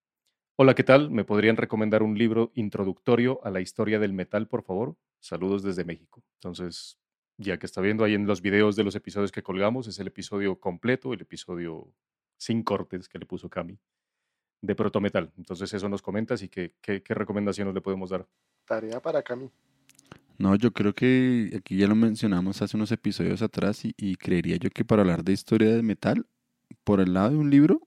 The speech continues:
Speaker 3: yo creo que el de Salvarrubio, la primera parte de Metal Extremo,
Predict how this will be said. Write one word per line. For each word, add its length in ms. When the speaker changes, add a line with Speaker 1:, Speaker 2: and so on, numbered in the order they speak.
Speaker 3:
yo 260
creo 240
que 140
el 140
de 100
Salvarrubio, 720
la 80
primera 320
parte 320
de 60
Metal 280
Extremo, 460